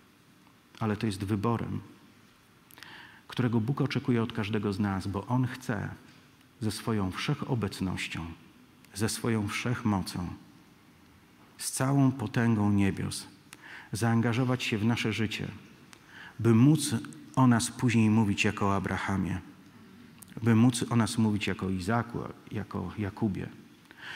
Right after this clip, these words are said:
by móc powiedzieć: "Tak, to właśnie teraz wypełnia się na tobie to, co zostało w Ewangeliach ujęte, kiedy, e,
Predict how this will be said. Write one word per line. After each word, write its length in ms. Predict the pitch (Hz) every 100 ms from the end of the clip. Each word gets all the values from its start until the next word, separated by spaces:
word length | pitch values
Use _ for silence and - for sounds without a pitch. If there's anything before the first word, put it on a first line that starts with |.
| - -
by 180 | 110 123
móc 460 | 123 160 151 - - - - -
powiedzieć: 580 | 131 120 127 113 - -
"Tak, 400 | 175 - - - - - -
to 100 | 123
właśnie 360 | 110 127 117 113
teraz 600 | - 143 92 73 - - - - - -
wypełnia 520 | 104 120 156 156 143
się 140 | 135 123
na 120 | 123
tobie 300 | 127 120 120
to, 420 | 120 135 110 98 - - - - -
co 100 | -
zostało 400 | 117 113 135 135
w 220 | 123 - 127
Ewangeliach 720 | 123 123 123 131 123 123 123
ujęte, 500 | 120 127 107 - 92
kiedy, 400 | 98 101 104 104 - - - - -
e, 60 | -